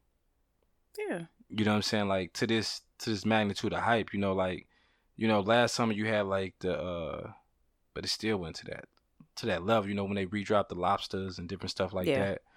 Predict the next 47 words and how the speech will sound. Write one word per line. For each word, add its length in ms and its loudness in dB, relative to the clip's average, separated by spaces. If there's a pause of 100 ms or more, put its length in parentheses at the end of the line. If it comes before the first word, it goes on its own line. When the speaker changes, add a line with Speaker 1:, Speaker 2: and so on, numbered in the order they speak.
(260)
Speaker 2:
you 140 2
know, 180 4
'cause 320 0 (240)
S 180 4
B 260 0
has 200 2 (160)
always 360 10
been 160 2
on 120 4
the 40 -2
solid 380 4
scene 300 0
of 200 -4 (420)
great 220 -2
quality 680 4 (260)
and 140 -2
dope 180 2
storytelling 580 2
behind 300 -2
their 80 -8
sneakers. 420 -8
Speaker 1:
Right. 280 0 (760)
Speaker 2:
They 100 2
kinda 220 8
had 200 4
a 40 -2
dip, 480 4
you 120 0
know 60 4
what 40 4
I'm 60 2
saying, 240 0
for 180 2
a 40 0
few 180 -4
years, 520 -2 (400)
but 100 0
now, 240 8
you 120 0
know 80 0
what 40 0
I'm 40 -2
saying, 260 0
it's 80 -6
popping 340 0
back 260 -4
up, 200 -6